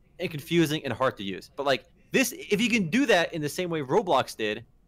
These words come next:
it can be huge. And I think this is what they're trying to do. Just, just this, when I watch this video, I'm like, "Eh, whatever. This guy's programming a door, right? What, what does that mean? Like, what is the limit to what they can actually do in Dual Universe?"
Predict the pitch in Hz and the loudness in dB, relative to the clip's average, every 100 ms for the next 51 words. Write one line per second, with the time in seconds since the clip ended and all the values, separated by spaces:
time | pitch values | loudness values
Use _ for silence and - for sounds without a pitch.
0 | _ _ _ - 165 135 123 123 95 - | _ _ _ -6 -2 0 0 -2 -6 -8
1 | - _ - 135 131 131 123 110 107 92 | -20 _ -4 -2 -2 -4 -2 -2 -2 -4
2 | 92 87 104 - - - 196 - 170 202 | -6 -10 -12 -16 -16 -8 -8 -2 0 2
3 | 208 220 170 160 185 180 165 160 196 190 | 0 0 -4 0 4 4 2 0 0 2
4 | 185 175 - - - 180 139 127 160 143 | 2 0 -6 -20 0 4 4 2 2 0
5 | - 160 147 120 107 120 95 98 123 120 | 0 0 0 -2 0 0 0 -2 -4 -2
6 | 170 165 147 131 95 104 175 185 180 156 | 0 2 0 0 -4 0 0 2 2 0
7 | 165 147 127 123 123 113 117 - 110 156 | -2 -4 -6 -6 -6 -6 -6 -6 -6 -4
8 | 131 101 101 98 90 - | -2 -4 -8 -8 -10 -14